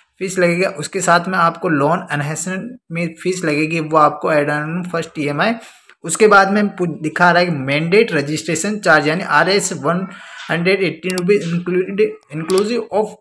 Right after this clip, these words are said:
application taxes will be applicable for the below banks, यानी इन बैंक से अगर आप जो ई mandate करते हैं तो आपको एक सौ अठारह रुपये का चार्ज लगने वाला है। तो अभी हमारे कोई भी charge नहीं लगा क्योंकि हमने state bank से किया था। तो यहाँ पर penalty annual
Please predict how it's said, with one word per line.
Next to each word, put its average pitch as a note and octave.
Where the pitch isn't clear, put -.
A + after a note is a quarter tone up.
application B3
taxes G#3
will F#3
be F#3+
applicable F3
for D#3
the F3+
below E3
banks, C#3+
यानी F#3
इन G#3+
बैंक G3
से G#3+
अगर G3+
आप G3
जो F3
ई E3+
mandate F3+
करते E3+
हैं F3
तो F3+
आपको E3+
एक -
सौ -
अठारह E3
रुपये F3+
का G3
चार्ज C#3+
लगने C#3
वाला D#3
है। F3
तो -
अभी D#3
हमारे E3+
कोई F#3
भी F#3
charge D#3
नहीं E3
लगा E3+
क्योंकि D#3+
हमने D#3+
state D#3+
bank E3+
से F3+
किया E3+
था। F3+
तो D3+
यहाँ D3+
पर F3+
penalty E3+
annual E3+